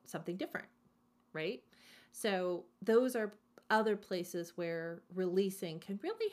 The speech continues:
help to make that space, 'cause what you have to do is make the space, or you won't get what you're looking for.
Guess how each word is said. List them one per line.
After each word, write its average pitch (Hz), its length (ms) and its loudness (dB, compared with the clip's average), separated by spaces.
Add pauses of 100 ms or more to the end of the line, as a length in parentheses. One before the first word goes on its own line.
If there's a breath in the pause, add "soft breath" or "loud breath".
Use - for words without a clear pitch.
help 214 260 -4
to 226 80 -4
make 202 460 -2
that 185 300 -6
space, 247 400 -6
'cause 214 200 -8
what 220 200 -6
you 240 80 -2
have 226 240 -6
to 330 120 -8
do 180 200 -2
is 180 180 -6
make 190 300 -2
the 208 120 -4
space, 196 600 -4 (460 loud breath)
or 233 500 2 (260)
you 247 220 -2
won't 277 280 0
get 294 160 -2
what 302 200 -2
you're 320 80 -2
looking 427 240 -2
for. 175 340 -6